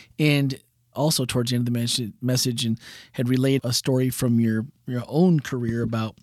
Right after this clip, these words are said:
a time when it was really hard not to go out with your coworkers and maybe be at a place that you don't really feel comfortable being at.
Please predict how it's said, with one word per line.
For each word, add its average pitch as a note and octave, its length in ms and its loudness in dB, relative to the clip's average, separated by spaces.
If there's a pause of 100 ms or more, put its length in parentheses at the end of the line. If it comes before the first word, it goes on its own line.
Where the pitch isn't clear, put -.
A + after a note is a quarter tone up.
(920)
a C3 60 -2
time B2 340 2
when A#2 160 4
it A2 120 -2
was A2+ 160 -2
really B2 160 0
hard C#3+ 280 2
not A2 200 -2
to A2+ 80 -2
go A2 160 0
out G#2+ 100 -4
with G#2 180 -8
your A2+ 120 -4
coworkers A2 640 -4
and G#2+ 160 0
maybe A2 240 2
be A2+ 140 2
at A2 60 0
a G#2+ 60 -4
place A2 320 -2
that A2 240 -4
you A#2 180 -2
don't A2+ 220 0
really G#2+ 220 0
feel A2 240 -2
comfortable G#2+ 480 -2
being G#2+ 320 0
at. G#2+ 240 -2